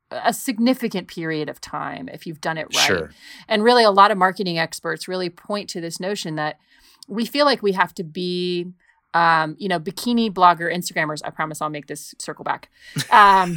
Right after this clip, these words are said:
Speaker 1: <laughs> because we think that our, our, our posts and our content always has to be new and fresh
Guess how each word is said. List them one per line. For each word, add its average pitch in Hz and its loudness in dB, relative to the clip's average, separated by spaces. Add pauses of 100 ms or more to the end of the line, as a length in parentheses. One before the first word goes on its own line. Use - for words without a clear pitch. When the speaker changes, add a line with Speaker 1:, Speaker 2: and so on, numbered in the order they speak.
Speaker 1:
<laughs> - -2
because 277 6
we 262 2
think 277 -2
that 269 4
our, 202 4
our, 196 2 (100)
our 196 2
posts - -2
and 190 -4
our 175 2 (280)
content 208 2
always 214 4
has 220 -2
to 208 -8
be 190 -4
new 196 0
and 170 -6
fresh 190 0